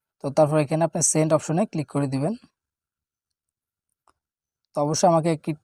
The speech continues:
একটি তারা এসএমএস পাঠাবে, তো আমি এসএমএসটির জন্য অপেক্ষা করতেছি, কিন্তু এসএমএসটা চলে আসছে।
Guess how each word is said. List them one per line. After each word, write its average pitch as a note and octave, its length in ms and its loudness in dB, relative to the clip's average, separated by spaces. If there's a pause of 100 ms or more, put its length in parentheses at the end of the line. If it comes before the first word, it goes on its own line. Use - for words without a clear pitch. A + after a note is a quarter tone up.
একটি D#3 200 -4
তারা D3+ 240 4
এসএমএস D#3 300 -2
পাঠাবে, D3 380 -2 (340)
তো - 80 -18
আমি C#3+ 120 -2
এসএমএসটির C#3+ 500 -4
জন্য D3 200 -2
অপেক্ষা C#3+ 300 -2
করতেছি, D#3 400 -4 (1900)
কিন্তু D#3 200 -4
এসএমএসটা D3+ 420 0
চলে C#3+ 240 0
আসছে। C#3+ 280 0